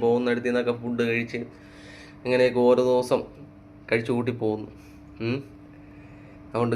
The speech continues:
ഗൾഫുകാരെ ബഹുമാനിക്കുക. ഒരു ഒത്തിരി കഷ്ടപ്പെടുന്നുണ്ട്, കഷ്ടപ്പെട്ടിട്ടാ നാട്ടിൽ വരുന്നുണ്ട്.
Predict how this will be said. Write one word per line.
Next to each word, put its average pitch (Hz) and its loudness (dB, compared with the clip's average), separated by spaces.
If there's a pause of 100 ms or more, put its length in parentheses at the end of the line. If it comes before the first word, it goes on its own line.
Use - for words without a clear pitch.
ഗൾഫുകാരെ 127 4
ബഹുമാനിക്കുക. 117 0 (360)
ഒരു 104 -6
ഒത്തിരി 120 -6 (100)
കഷ്ടപ്പെടുന്നുണ്ട്, 117 -2 (540)
കഷ്ടപ്പെട്ടിട്ടാ 113 -2 (840)
നാട്ടിൽ 117 -2
വരുന്നുണ്ട്. 113 0